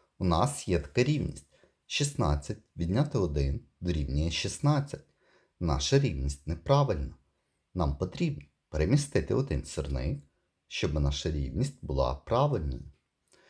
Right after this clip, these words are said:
Це є досить простенька математична задачка, з якою без проблем справляються як діти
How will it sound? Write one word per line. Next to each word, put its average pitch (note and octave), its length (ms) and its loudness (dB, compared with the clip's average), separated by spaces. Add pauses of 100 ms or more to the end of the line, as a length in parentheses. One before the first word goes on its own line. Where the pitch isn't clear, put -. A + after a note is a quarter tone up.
(340)
Це A#2+ 180 4
є D3+ 60 6
досить - 420 -4
простенька - 500 0
математична C#2+ 800 0
задачка, - 640 -2 (540)
з E2+ 100 -4
якою D#3 300 2
без C#3+ 220 2
проблем C#3+ 480 0
справляються C#2+ 800 0
як C#2+ 380 0
діти A#2+ 340 -6